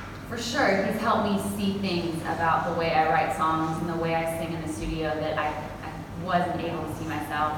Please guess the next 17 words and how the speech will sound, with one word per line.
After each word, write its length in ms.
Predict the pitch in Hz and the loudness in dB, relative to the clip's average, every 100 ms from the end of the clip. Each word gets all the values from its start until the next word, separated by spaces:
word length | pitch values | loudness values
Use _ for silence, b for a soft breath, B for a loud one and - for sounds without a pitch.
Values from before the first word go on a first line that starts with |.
| - | 0
But 240 | 175 - - - - - - | 2 2 2 -4 -6 -8 -4
you 60 | |
still 240 | 202 247 262 | -2 0 2
need 180 | 233 196 | 4 4
that 280 | 190 - | 4 4
spotlight 500 | - 220 - - - | 4 6 6 4 2
director. 480 | - - 170 160 - - | 0 -2 -4 -4 -2 -4
<laughs> 120 | - 240 | -2 0
You 80 | |
know, 140 | 262 254 | 4 6
you 140 | 254 | 4
still 100 | - | 6
need 160 | 262 269 | 6 8
that 240 | 247 - | 6 6
person 300 | 233 226 208 | 4 2 2
in 240 | 190 190 190 | 2 4 2
the 180 | 180 | 2